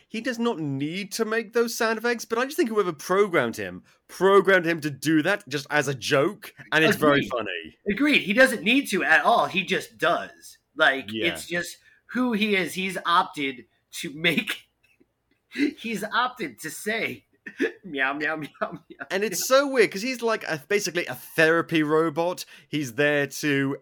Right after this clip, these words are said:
Speaker 1: help Buzz acclimatize, and yet he can do all this extra stuff. It's so strange, but
Speaker 2: Oh, it's
Speaker 1: I don't mind
Speaker 2: because
Speaker 1: at all.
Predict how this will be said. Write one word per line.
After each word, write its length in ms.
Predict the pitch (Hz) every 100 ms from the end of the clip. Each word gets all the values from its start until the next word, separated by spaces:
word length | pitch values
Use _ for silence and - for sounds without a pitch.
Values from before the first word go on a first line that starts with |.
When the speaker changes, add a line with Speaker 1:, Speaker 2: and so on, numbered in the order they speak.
| -
Speaker 1:
help 340 | 123 139 107
Buzz 280 | 127 131 123
acclimatize, 1000 | 107 - 127 135 131 135 127 143 175 165 - - -
and 120 | - 143
yet 80 |
he 60 | 135
can 100 | 147
do 100 | 147
all 220 | 135 143
this 140 | 147 139
extra 400 | 139 131 - 135
stuff. 460 | - - 131 147 -
It's 200 | 113 -
so 260 | - 135 131
strange, 600 | - 135 131 165 - -
but 240 | 131 127 - -
Speaker 2:
Oh, 80 | 277
it's 160 | 160 151
Speaker 1:
I 40 |
don't 200 | 170 156
mind 220 | 170 175
Speaker 2:
because 180 | 151 170
Speaker 1:
at 40 | 190
all. 380 | 107 82 107